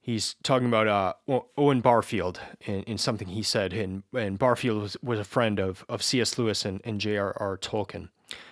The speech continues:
So he said this, "The purpose of poetry is to re-, reunite the language of the physical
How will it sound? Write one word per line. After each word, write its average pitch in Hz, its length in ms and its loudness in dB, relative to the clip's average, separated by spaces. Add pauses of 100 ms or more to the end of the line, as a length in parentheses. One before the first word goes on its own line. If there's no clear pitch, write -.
(120)
So - 140 0
he 110 40 2
said 113 220 4
this, 117 200 2
"The - 80 0
purpose 208 340 4
of 143 100 -2
poetry 110 600 2 (420)
is 156 180 2
to 160 120 4
re-, 185 480 4
reunite 170 680 2
the 147 80 2
language 123 560 2
of 117 160 -2
the 113 80 0
physical 104 720 0